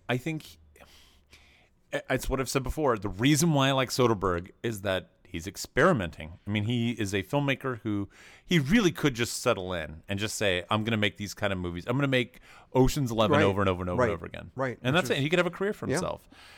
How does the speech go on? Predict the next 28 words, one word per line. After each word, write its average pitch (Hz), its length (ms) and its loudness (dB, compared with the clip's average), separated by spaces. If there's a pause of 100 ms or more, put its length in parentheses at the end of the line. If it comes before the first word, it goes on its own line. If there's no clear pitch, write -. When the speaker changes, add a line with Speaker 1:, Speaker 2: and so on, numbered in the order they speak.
(180)
Speaker 1:
But 156 120 6
he, - 120 2
instead, 143 380 -2
he's 143 200 -6
going, 123 300 -2 (160)
"No, 160 380 -6
I'm 127 160 0
gonna 175 200 0
do 147 140 -6
something 143 380 -4
different. 92 440 -6
I'm 101 120 -2
gonna, 147 180 2 (340)
I'm 131 100 0
gonna 143 120 0
play 156 320 0
around 123 380 0
here. 85 260 -6
Here's 139 260 -2
my 143 120 0
new 117 240 -2
experiment. 98 640 -4
Here's 117 180 -6
how 135 100 -4
I'm 127 120 -4
gonna 110 180 -4
approach 90 400 -10
this." - 240 -14